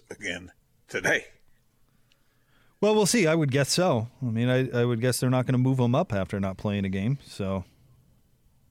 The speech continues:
Speaker 2: wouldn't you? Who, well, although some teams lost in front of 'em, I guess.
Speaker 1: I don't know. Will, will they move 'em up? I, I, I,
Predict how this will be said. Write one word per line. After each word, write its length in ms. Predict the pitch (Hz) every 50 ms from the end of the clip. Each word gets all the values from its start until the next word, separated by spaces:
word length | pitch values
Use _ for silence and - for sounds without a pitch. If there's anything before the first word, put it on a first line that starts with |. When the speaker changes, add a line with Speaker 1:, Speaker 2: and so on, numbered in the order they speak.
| _ _ _ _ _ _ _ _ _ _ _ _ _ _ _ -
Speaker 2:
wouldn't 260 | 151 160 151 147 151
you? 220 | 160 202 247 226 -
Who, 180 | - 185 226 220
well, 200 | 214 202 196 208
although 240 | 208 208 208 214 202
some 200 | - - 202 165
teams 220 | - 233 220 175
lost 220 | 190 196 175 -
in 80 | 190 165
front 160 | - 185 202
of 80 | 190 160
'em, 140 | 147 143 143
I 80 | 135
guess. 320 | 131 139 175 185 - - - _ _ _ _ _ _ _ _ _ _ _ _ _ _ _ _
Speaker 1:
I 140 | - - 143
don't 140 | 147 139 135
know. 160 | 151 170 156
Will, 340 | 110 98 113 123 127 131 123
will 220 | 120 120 123 120
they 160 | 123 139 135 127
move 240 | 135 147 151 139
'em 160 | 151 147 147 156
up? 240 | 165 190 - - - - _ _ _ _ _ _ _ _ _ _ - - -
I, 140 | - 104 110 -
I, 100 | - 101
I, 260 | 117 82 95 110 123